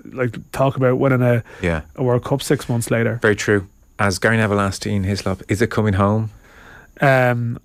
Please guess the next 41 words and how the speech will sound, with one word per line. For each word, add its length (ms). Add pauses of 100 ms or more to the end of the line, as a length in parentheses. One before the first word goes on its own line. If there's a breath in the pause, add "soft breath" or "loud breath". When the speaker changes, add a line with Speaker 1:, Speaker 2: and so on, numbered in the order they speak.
(160)
Speaker 1:
I 140
would 200
say 280
it's 180
not, 460
Speaker 2:
Yeah, 140
I 20
Speaker 1:
no. 80
Speaker 2:
would 120
say 140
so 180
too, 320
I 40
think. 480 (760 loud breath)
So, 580 (220)
where 200
are 60
you 140
staying 320
in 60
Qatar, 320
by 80
the 80
way, 100
as 120
a 40
final 300
thought? 280 (200)
Speaker 1:
Uh, 460 (300)
so, 220
I 120
d-, 140
not 280
to 140
be 120
sort 240
of 240 (100)
flippant 420
about 260
it, 340
um, 560